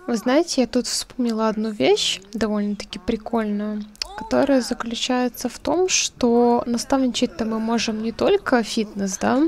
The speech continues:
Ну, логично. То есть я вот недавно, буквально вот недавно <laughs> меня осенило, да, что у нас-то ведь у Джулии есть десятый уровень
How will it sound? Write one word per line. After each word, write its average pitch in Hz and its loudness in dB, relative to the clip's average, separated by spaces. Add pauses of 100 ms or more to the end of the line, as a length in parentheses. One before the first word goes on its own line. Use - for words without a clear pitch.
(140)
Ну, 262 2
логично. 220 -2 (460)
То 240 2
есть - 0
я 254 4
вот 285 2
недавно, 247 2
буквально 233 -2
вот 233 -4
недавно 247 4
<laughs> - -
меня 226 2
осенило, 247 2
да, 240 2
что - 0
у 214 -2
нас-то 233 -2
ведь 220 -4
у - -2
Джулии 240 0
есть 214 -4
десятый 233 -2
уровень 220 -4